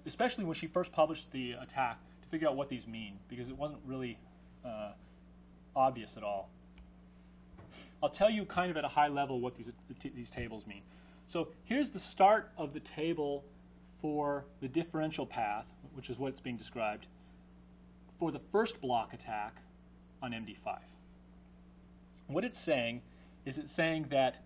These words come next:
in order to get a collision, you need, this first line says, on the third step, S I, the shift value, is gonna be twenty-two, and the difference, which is on the right-hand side, is a blank box. So there's still no difference.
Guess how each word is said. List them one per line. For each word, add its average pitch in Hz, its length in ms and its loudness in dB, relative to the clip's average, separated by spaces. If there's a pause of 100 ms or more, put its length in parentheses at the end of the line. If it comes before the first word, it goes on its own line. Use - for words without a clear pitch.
(240)
in 147 180 -4
order 208 240 2
to 233 120 0
get 208 180 0
a 180 40 2
collision, 156 580 2 (380)
you 151 140 -2
need, 160 500 2 (380)
this 135 140 -8
first 180 320 0
line 143 220 2
says, 131 400 2 (220)
on 139 120 -2
the 131 80 -2
third 202 400 0
step, - 480 2 (640)
S 165 260 6
I, 151 320 8
the 135 80 -2
shift 175 340 -2
value, 120 280 4
is 110 80 -8
gonna 127 100 -4
be 117 80 -4
twenty-two, 131 640 -2 (260)
and 143 140 0
the 127 60 -2
difference, 135 500 2
which 139 140 -4
is 135 100 -4
on 147 60 -4
the 135 80 -2
right-hand 156 380 6
side, 147 300 8
is 120 100 -4
a 117 40 -6
blank 127 300 -4
box. 113 460 0
So - 100 -4
there's 165 140 -4
still 220 180 0
no 190 120 4
difference. 151 440 -4